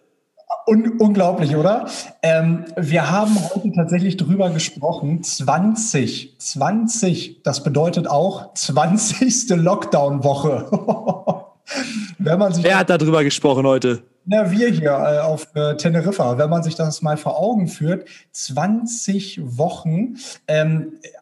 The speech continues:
Speaker 1: ein Jahr hat zweiundfünfzig Wochen. Das ist, äh, eine sehr, sehr lange Zeit.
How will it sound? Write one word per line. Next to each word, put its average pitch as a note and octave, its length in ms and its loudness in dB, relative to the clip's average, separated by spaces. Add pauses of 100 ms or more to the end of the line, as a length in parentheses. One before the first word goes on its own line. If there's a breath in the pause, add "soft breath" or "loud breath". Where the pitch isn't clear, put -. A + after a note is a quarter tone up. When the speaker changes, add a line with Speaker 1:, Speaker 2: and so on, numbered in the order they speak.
Speaker 1:
ein F3 220 0
Jahr E3+ 220 0
hat E3 140 -2
zweiundfünfzig E3+ 1000 -4
Wochen. A#2 480 -6 (380)
Das B2 220 -6
ist, - 180 -8
äh, - 40 -10
eine C#3 420 -2
sehr, D#3 220 0
sehr G3+ 120 0
lange F#3+ 280 0
Zeit. D#3 420 -2